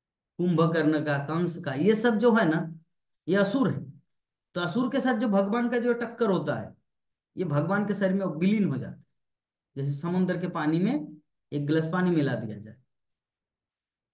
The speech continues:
पहला है साजुज्य मुक्ति, जो भक्तगण नहीं चाहते। दूसरा है सारूप्य।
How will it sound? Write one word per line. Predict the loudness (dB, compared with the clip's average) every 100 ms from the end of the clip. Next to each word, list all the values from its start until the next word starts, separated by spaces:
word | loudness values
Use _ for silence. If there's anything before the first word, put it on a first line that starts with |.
| -2
पहला | 4 6 6
है | 6
साजुज्य | 4 4 4 2 0
मुक्ति, | 0 -2 -6 -18 _ _ _ -8
जो | -4
भक्तगण | -2 -2 -2 -2 0
नहीं | 2 2
चाहते। | 0 -4 -12 -18 _ _ _ _ _ _ _ _ _ -16 -8
दूसरा | -4 -4 0 -2
है |
सारूप्य। | -2 0 0 0 -4 -16